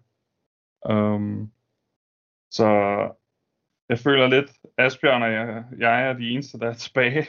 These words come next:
<laughs> til at, at bekæmpe de her otte nato-drenge. Øhm, og de har, jeg, jeg tror ikke, de har set os, øh, i det, de rykkede ind, selvom jeg tydeligt så dem.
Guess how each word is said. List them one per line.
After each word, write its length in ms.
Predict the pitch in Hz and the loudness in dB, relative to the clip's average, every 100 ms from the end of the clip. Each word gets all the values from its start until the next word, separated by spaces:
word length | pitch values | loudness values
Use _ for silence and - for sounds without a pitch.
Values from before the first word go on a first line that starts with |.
| - | -10
<laughs> 180 | _ - | _ -4
til 100 | 143 | 0
at, 400 | 127 120 117 113 - _ - | 0 -2 -2 -4 -8 _ -14
at 80 | |
bekæmpe 440 | - - - 139 110 | -14 -6 -2 -2 -2
de 120 | 139 | -4
her 260 | 127 127 117 - _ _ _ _ | -2 -2 -2 -10 _ _ _ _
otte 240 | - 123 127 | -6 -4 -2
nato-drenge. 640 | 117 123 - 120 113 117 120 - _ - | -2 -4 -6 -2 -2 -4 -10 -20 _ -6
Øhm, 600 | 117 113 113 113 113 113 _ _ _ _ _ _ _ _ _ _ _ _ | -4 -2 -2 -4 -6 -10 _ _ _ _ _ _ _ _ _ _ _ _
og 140 | - - | -10 0
de 100 | 113 | 2
har, 280 | 110 110 104 | 4 4 0
jeg, 240 | 80 113 - - | -4 -8 -8 -6
jeg 100 | 117 | -6
tror 220 | - 170 | 0 2
ikke, 160 | 151 147 | 2 0
de 60 | 156 | -6
har 80 | |
set 340 | 113 - 135 110 | -4 -8 -6 -4
os, 380 | 107 117 - _ _ _ _ - | -6 -6 -14 _ _ _ _ -8
øh, 540 | 117 110 104 104 - | -4 -4 -4 -6 -6
i 40 | 110 | -6
det, 180 | 117 117 | -4 -2
de 100 | 120 | 0
rykkede 400 | 107 98 104 113 | 0 0 -2 -2
ind, 80 | - _ _ _ - | -8 _ _ _ -6
selvom 240 | 110 107 | -4 -2
jeg 120 | 107 | -4
tydeligt 400 | 107 120 117 117 | -4 -6 -6 -8
så 240 | - 110 107 | -4 -4 -4
dem. 280 | 104 113 | -4 -6